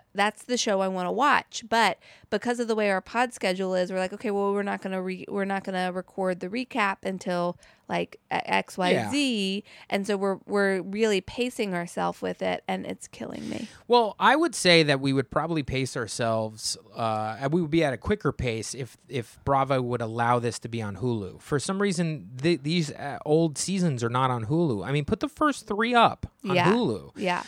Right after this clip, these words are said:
Speaker 2: Um, the, uh, Real Housewives, like, all of their backlogged seasons are on Hulu. They're, like, a season behind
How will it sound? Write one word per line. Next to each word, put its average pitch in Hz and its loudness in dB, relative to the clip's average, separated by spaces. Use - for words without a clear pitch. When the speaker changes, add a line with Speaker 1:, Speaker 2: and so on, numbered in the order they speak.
Speaker 2:
Um, 147 2
the, 139 2
uh, 117 -2
Real 220 2
Housewives, 151 2
like, 117 -4
all 196 4
of 277 -2
their 269 4
backlogged 147 2
seasons 151 -2
are 151 4
on 120 0
Hulu. 113 0
They're, 127 2
like, 143 0
a 135 0
season 156 0
behind 147 -4